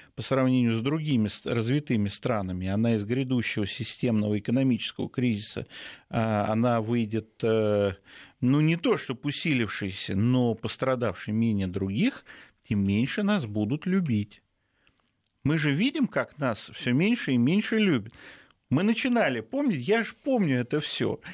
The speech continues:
А, четырнадцатый год, воссоединение с Крымом. Вы ща развалитесь до конца года. Не развалились.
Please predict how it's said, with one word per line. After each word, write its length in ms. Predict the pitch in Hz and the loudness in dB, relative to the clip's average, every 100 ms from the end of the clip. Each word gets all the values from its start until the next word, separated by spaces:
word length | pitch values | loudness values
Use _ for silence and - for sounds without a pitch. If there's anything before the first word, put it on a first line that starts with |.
| - - _ | -18 -20 _
А, 1040 | - 113 110 110 110 107 104 101 104 104 | -4 -2 0 0 2 2 2 0 0 -2
четырнадцатый 680 | 104 - - 294 294 - 170 | -2 -4 0 0 0 0 -4
год, 380 | 127 113 113 110 | -2 2 2 2
воссоединение 680 | 120 - 190 214 254 220 151 | -2 0 2 4 4 4 2
с 100 | - | -2
Крымом. 540 | - 123 110 101 95 - - - - _ _ | -2 0 0 0 -2 -8 -20 -20 -20 _ _
Вы 160 | 135 247 | 0 0
ща 220 | - 233 | 2 0
развалитесь 720 | 208 165 165 214 202 180 123 | 0 0 2 2 2 -2 -4
до 100 | 117 | -4
конца 460 | 117 143 143 - 202 | -2 0 0 0 0
года. 440 | 147 110 95 92 107 _ - | 2 0 0 -2 -6 _ -6
Не 160 | 101 120 | 0 2
развалились. 840 | 202 214 233 202 127 113 107 - | 2 2 2 2 0 -2 -4 -10